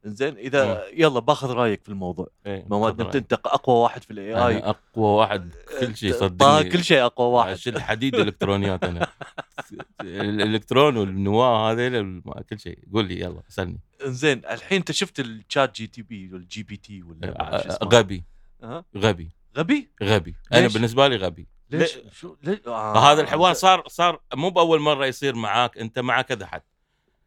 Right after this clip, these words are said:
Speaker 2: س-، سألوني إنه والله كيف الشات جي بي تي؟ قا-، قاعد أقول له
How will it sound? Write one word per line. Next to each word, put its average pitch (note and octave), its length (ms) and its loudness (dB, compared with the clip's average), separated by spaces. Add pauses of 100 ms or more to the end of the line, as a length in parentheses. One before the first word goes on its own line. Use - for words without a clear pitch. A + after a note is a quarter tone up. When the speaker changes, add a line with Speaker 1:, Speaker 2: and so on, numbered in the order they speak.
(200)
Speaker 2:
س-، D3+ 320 0
سألوني E3 600 2
إنه C3+ 160 2
والله D#3+ 220 4
كيف F3 200 0
الشات C#3 320 0
جي C3 60 -10
بي B2 120 -8
تي؟ B2 360 -12
قا-، B2+ 300 0
قاعد B2+ 200 4
أقول E3+ 240 -2
له F3 200 2